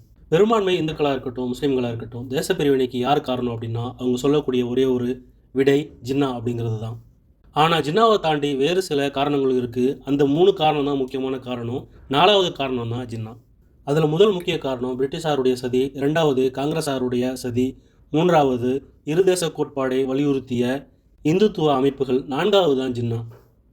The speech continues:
ஆனா, முதல் மூன்று காரணங்களை மறந்துட்டு ஜின்னாவை மட்டுமே சொ-, காரணம்னு சொல்லக்கூடியதுலேருந்து என்ன தெரியுதுன்னா,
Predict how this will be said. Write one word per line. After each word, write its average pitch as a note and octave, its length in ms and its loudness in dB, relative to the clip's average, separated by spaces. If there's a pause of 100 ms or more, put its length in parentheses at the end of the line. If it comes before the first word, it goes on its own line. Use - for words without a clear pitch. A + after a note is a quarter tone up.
(380)
ஆனா, D#3+ 300 2
முதல் F3+ 300 4
மூன்று F3 300 0
காரணங்களை D3 520 0
மறந்துட்டு C3 760 0
ஜின்னாவை F3 320 2
மட்டுமே C#3 400 0
சொ-, C3+ 280 -6 (180)
காரணம்னு D#3 380 4
சொல்லக்கூடியதுலேருந்து C3 760 0
என்ன C3+ 200 0
தெரியுதுன்னா, A#2+ 560 -2